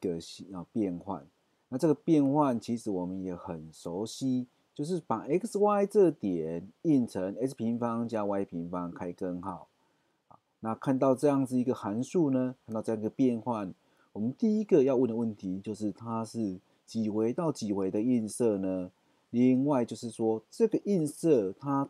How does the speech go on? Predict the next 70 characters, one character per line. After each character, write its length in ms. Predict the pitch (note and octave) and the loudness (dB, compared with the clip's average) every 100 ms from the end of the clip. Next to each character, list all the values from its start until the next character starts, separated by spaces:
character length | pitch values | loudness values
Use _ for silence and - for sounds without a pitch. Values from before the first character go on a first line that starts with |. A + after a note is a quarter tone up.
| _ | _
代 280 | G#3 F3 C3 | -2 2 0
表 280 | - F2 D#2+ | 0 -4 -4
的 100 | - | -8
意 180 | - D3+ | -4 -2
义 300 | A#2+ A#2+ A2 | -2 -2 -6
是 240 | F2+ A2 F#2 | -6 -6 -6
什 240 | - D2+ | -6 -8
么 240 | F2 D#2 | -8 -8
呢？ 240 | E2 E2+ E2 _ _ _ _ _ _ | -6 -8 -8 _ _ _ _ _ _
啊， 120 | - - - | -18 -18 -4
我 120 | B2 | -2
们 100 | D#3 | 0
身 220 | - C4 | 4 4
为 160 | A3 F#3 | 6 6
一 40 | |
个 120 | F#3 | 6
高 320 | E3+ - F3 F3 | 2 2 2 2
等 200 | G#2+ - | 0 -2
智 220 | C#3+ A#2+ | -2 0
慧 160 | A#2+ | 2
的 100 | F#2+ | 0
人 280 | F2 F2 F2+ | 0 -2 -2
类， 240 | A2+ F2+ D#2 _ _ | 0 0 -2 _ _
我 100 | F2 | -8
们 100 | F2+ | -6
就 140 | F#2 | 2
要 80 | B2+ | 2
去 100 | A#2 | 2
问 300 | B2 A#2+ F#2+ D2 _ - | -2 0 0 -4 _ -16
啊， 140 | G2 _ _ | -16 _ _
一 140 | D#3 | -2
个 80 | - | 0
式 420 | - - - B3+ | -2 -6 2 2
子 100 | F#3+ | 4
出 280 | C3+ E3+ D3+ | 0 2 4
来， 180 | F#2 - - | 2 -2 -12
它 160 | E3+ G3 | -4 -2
的 60 | - | 0
意 220 | G3 F3 | 2 4
义 40 | |
是 160 | D#3+ D3 | 2 -2
什 240 | - F#2+ | -4 -4
么 280 | G2 G2 - | -2 -4 -8
比 80 | - | -10
较 100 | E2 | -4
重 280 | G#2 A2 F#2+ | -4 -2 -4
要， 180 | F2+ C#2+ _ _ _ | -4 -8 _ _ _
而 140 | G#2 | -2
不 120 | A2 B2 | 2 2
是 220 | D#3+ B2+ | 2 0
如 320 | G2 A2+ D3 | 2 2 2
何 240 | - F2+ | 0 -2
算 300 | G2 - B2 | -2 0 -2
出 200 | F#2+ A2 | -2 -4
它 200 | G#2+ A2 | -4 -6
的 80 | G#2 | -6
数 320 | F#2 C3 F#2+ | -4 -2 -2
值 220 | D2 - - B1 _ _ | -4 -12 -16 -18 _ _
啊， 80 | F#2 | -10
那 100 | G#2 | -8
是 100 | A2 | -6
一 60 | |
个 100 | G2+ | -4
机 240 | F#2+ - C3+ | -6 -2 -2
器 200 | B2 D3 | -2 0
在 120 | C3+ | 0
做 220 | B2 C#3 | 0 0
的 80 | A2 | 0
事 300 | - D#3 A#2 | -2 -2 -2
情。 240 | F2 F#2+ | -4 -8